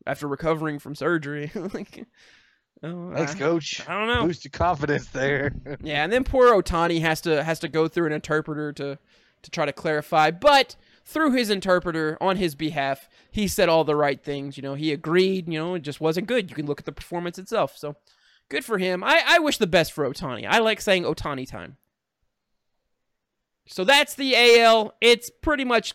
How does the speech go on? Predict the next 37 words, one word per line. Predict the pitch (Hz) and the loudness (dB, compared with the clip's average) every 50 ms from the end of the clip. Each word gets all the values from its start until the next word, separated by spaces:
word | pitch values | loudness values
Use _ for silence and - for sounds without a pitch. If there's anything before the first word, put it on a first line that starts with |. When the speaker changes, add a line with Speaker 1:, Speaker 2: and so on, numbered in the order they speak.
| _ - | _ -12
Speaker 1:
not | 208 202 202 196 202 190 - _ _ _ | -6 -2 2 2 2 2 0 _ _ _
too | - - - 196 190 190 190 | -12 -8 -6 -6 -4 -6 -6
surprising. | - 202 - - 202 190 190 190 170 180 190 185 185 185 - _ - | -6 -8 -2 2 4 4 4 4 2 0 -4 -6 -6 -8 -12 _ -10
Maybe | 202 233 254 262 254 240 247 | -2 2 4 4 4 2 0
the | 226 240 165 | -2 0 0
Indians, | 220 214 202 202 202 202 180 160 | 0 0 0 0 -2 -2 0 0
yeah. | 180 180 165 170 175 - _ _ _ _ - | 2 2 4 2 2 -2 _ _ _ _ 4
Uh, | 185 185 | 4 4
but | 170 202 214 | 4 4 2
Minnesota's | 254 285 262 233 - 247 208 202 190 - | 4 4 4 4 4 2 2 2 2 0
hanging | 202 185 175 170 160 | 0 -2 -2 -2 -2
around, | 156 151 156 156 160 | 0 0 0 -2 -2
so | - 208 | -2 -4
we'll | 226 226 | -4 -4
see | - 220 202 | -4 -2 0
how | 196 180 | 0 2
long | 175 170 160 160 156 147 | 2 2 0 0 0 0
that | 147 151 147 95 131 | 0 0 0 0 -2
race | 147 151 147 147 143 - - | -2 -4 -4 -4 -6 -8 -6
goes. | - 143 147 165 - - - _ _ _ _ _ _ _ _ _ _ _ _ _ _ _ _ _ _ _ _ _ _ _ _ _ _ _ _ _ _ _ _ _ _ _ _ _ _ _ _ - | -6 -4 -4 -4 -6 -10 -16 _ _ _ _ _ _ _ _ _ _ _ _ _ _ _ _ _ _ _ _ _ _ _ _ _ _ _ _ _ _ _ _ _ _ _ _ _ _ _ _ -4
All | 127 139 143 151 | -2 0 4 4
right, | 190 233 262 214 156 - - 151 | 6 6 6 4 2 0 -2 0
now | 170 196 220 262 277 220 | 2 4 4 6 6 6
let's | 196 196 190 - | 6 4 4 2
go | 170 185 185 185 185 185 | 2 4 4 6 6 4
to | 175 - - | 2 0 -2
the | 185 165 156 170 220 | 0 2 2 2 4
N | 262 269 | 4 4
L, | 240 185 147 139 | 4 4 4 2
and | 147 151 160 185 | 2 0 0 0
this | 262 330 - 294 | 0 0 0 -2
is | 240 185 - | -4 -2 0
where | 175 196 185 170 165 | 2 4 4 4 4
things | - - 220 202 190 180 156 139 | 2 0 0 0 0 -2 -4 -4
get | 170 170 165 156 | -2 -2 0 0
interesting, | 175 233 302 - 285 233 - - 190 202 170 151 139 131 131 - | 0 -2 -2 -2 -4 -4 -4 -2 -2 -2 -2 -2 -4 -6 -10 -12
children. | - - 175 151 151 139 165 240 254 | -8 -6 -4 -4 -4 -6 -8 -10 -12